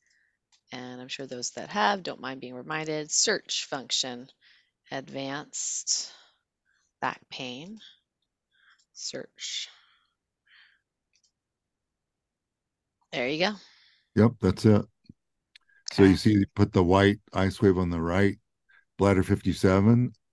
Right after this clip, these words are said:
Speaker 2: which is where Doctor Karen's pointing there, and the tan one on the left. And so you have your baseline for your triangle. And then if you look further up the, the back, you see three other patches, and those are the Y-age patches.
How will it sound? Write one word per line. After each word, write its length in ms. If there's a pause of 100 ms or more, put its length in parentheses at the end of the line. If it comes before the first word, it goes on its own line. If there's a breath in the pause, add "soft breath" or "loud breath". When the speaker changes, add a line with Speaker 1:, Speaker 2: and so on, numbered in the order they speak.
(120)
Speaker 2:
which 260
is 140
where 640
Doctor 320
Karen's 360
pointing 380
there, 280 (640 loud breath)
and 580
the 80
tan 320
one 140
on 100
the 60
left. 460 (600)
And 100
so 100
you 100
have 140
your 100
baseline 560
for 100
your 80
triangle. 640 (420 loud breath)
And 160
then 120
if 160
you 80
look 200
further 360
up 160
the, 100 (440)
the 200
back, 420 (1000)
you 140
see 600
three 260
other 180
patches, 640
and 100
those 200
are 60
the 100
Y-age 440
patches. 720